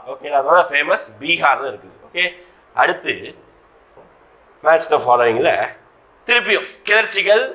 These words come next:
இங்க ஊரு கேட்கல, வருஷம் கேட்கிறாங்க, ஓகே? நான் எப்பவுமே நான் சொல்ற மாதிரி கிளர்ச்சியில மூணு விஷயம் படிக்கணும். ஒண்ணு, அந்த கிளர்ச்சி ஏன் ஏற்பட்டது,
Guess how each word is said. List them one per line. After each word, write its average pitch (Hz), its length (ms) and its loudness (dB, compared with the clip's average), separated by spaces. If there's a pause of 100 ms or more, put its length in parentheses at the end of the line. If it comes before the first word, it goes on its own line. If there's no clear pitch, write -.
(160)
இங்க 208 120 -6 (240)
ஊரு 302 220 4
கேட்கல, 196 300 0 (120)
வருஷம் 233 340 2
கேட்கிறாங்க, 110 380 -4 (320)
ஓகே? - 200 -16
நான் 147 140 0
எப்பவுமே 190 260 2
நான் 196 100 2
சொல்ற 170 180 2
மாதிரி 202 200 4
கிளர்ச்சியில 214 480 0
மூணு 202 220 4
விஷயம் 185 220 -2
படிக்கணும். 123 360 -4
ஒண்ணு, 185 220 0 (440)
அந்த 160 160 0
கிளர்ச்சி 170 280 -2 (120)
ஏன் 156 160 2
ஏற்பட்டது, 113 460 -8